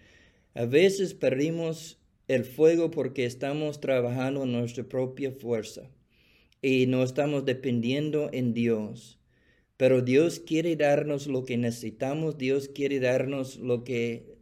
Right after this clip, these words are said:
ah, tenemos que tener para hacer la obra del Señor. La Biblia dice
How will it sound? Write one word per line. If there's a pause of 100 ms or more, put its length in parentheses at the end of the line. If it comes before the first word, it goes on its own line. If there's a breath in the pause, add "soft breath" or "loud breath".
(100)
ah,
tenemos
que
tener (320 loud breath)
para
hacer (280 loud breath)
la
obra (260)
del
Señor. (120)
La
Biblia
dice